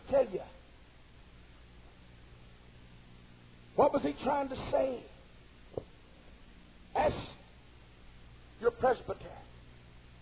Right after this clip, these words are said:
Ask your Bible teacher. Ask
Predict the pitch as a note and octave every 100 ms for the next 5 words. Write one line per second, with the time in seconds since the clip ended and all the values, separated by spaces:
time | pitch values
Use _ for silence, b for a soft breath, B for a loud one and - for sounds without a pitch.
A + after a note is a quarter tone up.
0 | - - - - - D#5+ - - - -
1 | - - - B3+ B3+ C4 A3+ G#3+ A#3+ -
2 | G3+ - - - - - - - - -
3 | - - E4+ C#4+